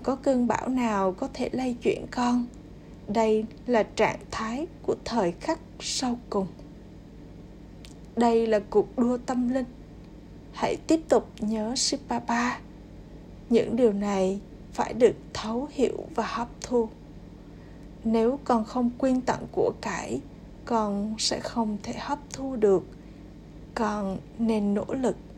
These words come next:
Rất dễ dàng để giải thích ý điểm về hai người cha cho mọi người. Chỉ có các con biết rằng người cha trao cho các con của thừa kế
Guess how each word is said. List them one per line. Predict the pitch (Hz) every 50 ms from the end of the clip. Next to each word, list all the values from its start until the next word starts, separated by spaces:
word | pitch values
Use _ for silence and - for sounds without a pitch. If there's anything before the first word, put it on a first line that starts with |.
| - - - - - - - - - - - - - - - - - - - - - - - - - - - - - - - - - - - - - - - - - - - - - - - - - - - - - 226 -
Rất | 269 277 285 -
dễ | - 202 - - -
dàng | 240 220 214 202 190 185 185
để | 185 190
giải | - - - - -
thích | - - 330 320 -
ý | - 247 254 285
điểm | 285 370 381 370 - 269
về | - 240 208 196
hai | 185 - - 240 233
người | 226 226 226 208 180
cha | 156 - - 233 226 226
cho | 220 220 - 233
mọi | 220 220 202 - -
người. | - 196 196 202 196 185 185 - - - - - - - - - - - - - - - - -
Chỉ | - 233 - -
có | - - 294
các | 294 - 339 320 320 -
con | - 254 247 226 226
biết | 294 320 320 - -
rằng | 262 240 220 202 190 185 185 - - - - - - -
người | 226 214 208 190
cha | 185 - - 240 240 233 233 226
trao | 226 - - 247 233
cho | 233 240 226
các | 220 - 302 302 - -
con | - 247 247 240 233 240 -
của | - 214 - 67 -
thừa | - - 254 220 185 165 -
kế | - 196 208 220 240